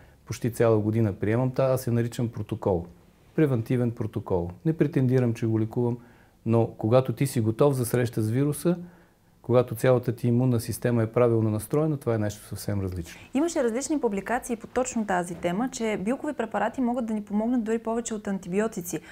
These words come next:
Speaker 2: Дори ако сме заразени с covid, да прекараме по-леко и да няма сериозни последици върху нашия организъм.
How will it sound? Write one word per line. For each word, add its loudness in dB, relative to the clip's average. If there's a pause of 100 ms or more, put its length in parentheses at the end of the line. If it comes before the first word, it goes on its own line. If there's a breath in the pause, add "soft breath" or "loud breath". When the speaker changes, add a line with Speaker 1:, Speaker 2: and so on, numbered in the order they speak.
(120)
Speaker 2:
Дори 4
ако 0
сме -2
заразени 0
с -12
covid, -6
да -2
прекараме 0
по-леко -2
и -2
да -4
няма -2
сериозни -4
последици -6
върху -6
нашия -2
организъм. -12